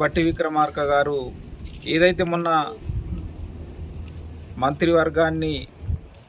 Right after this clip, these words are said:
మంత్రులను చేర్పులు మార్పులు చే-, చేయడం అనేది జరిగిందో, అది ఉమ్మడి ఆదిలాబాద్ జిల్లాకు సంబంధించినటువంటి విషయంలో ఎవరైతే అడవి బిడ్డ, ఆడబిడ్డ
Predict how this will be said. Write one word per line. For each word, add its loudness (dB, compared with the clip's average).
మంత్రులను 2
చేర్పులు 0
మార్పులు 2
చే-, 0
చేయడం 0
అనేది -4
జరిగిందో, 0
అది 2
ఉమ్మడి 6
ఆదిలాబాద్ 6
జిల్లాకు 0
సంబంధించినటువంటి -2
విషయంలో 0
ఎవరైతే 4
అడవి 6
బిడ్డ, 4
ఆడబిడ్డ 4